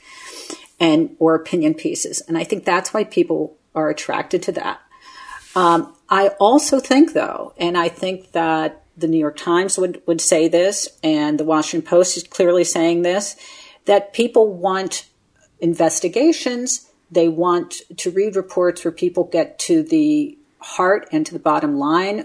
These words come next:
of what is actually going on. The, the Washington Post is, in, is, you know, creating more investigative reporters. I think they're adding a, a staff of ten,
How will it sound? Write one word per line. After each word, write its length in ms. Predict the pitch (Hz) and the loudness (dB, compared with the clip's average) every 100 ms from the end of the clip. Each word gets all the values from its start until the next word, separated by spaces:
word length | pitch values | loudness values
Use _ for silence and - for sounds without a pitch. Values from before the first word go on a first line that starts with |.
| - | -2
of 320 | 156 156 - - | 0 0 -6 -14
what 280 | 147 160 | -2 2
is 180 | 165 160 - | 2 -2 -6
actually 360 | 156 156 - 160 | -6 -4 -4 -4
going 300 | 147 143 143 | -2 -2 -4
on. 200 | 139 156 | -4 -4
The, 180 | 170 - | -6 -6
the 80 | 165 | -2
Washington 400 | 180 202 220 214 | -2 -2 -6 0
Post 320 | 220 240 - | 0 0 -4
is, 160 | 233 226 | -4 -4
in, 180 | 214 - - | -8 -10 -6
is, 280 | 196 190 - | -6 -6 -12
you 180 | 302 196 | -12 -8
know, 240 | 190 170 - - | -6 -8 -14 -20
creating 360 | - 202 202 190 | 2 2 2 0
more 120 | 196 | -2
investigative 680 | 190 196 - 190 185 185 190 | 0 -2 0 -2 0 0 -6
reporters. 520 | 180 196 196 156 143 | -2 0 2 0 -2
I 60 | |
think 180 | 160 185 | -8 -6
they're 140 | 180 170 | -2 0
adding 240 | 170 165 | 2 2
a, 60 | 151 - - | 0 -6 -8
a 100 | 156 | -8
staff 420 | - 170 165 - | -2 -2 0 -4
of 100 | 156 | -10
ten, 540 | - 185 170 151 151 | -8 -4 -2 -2 -4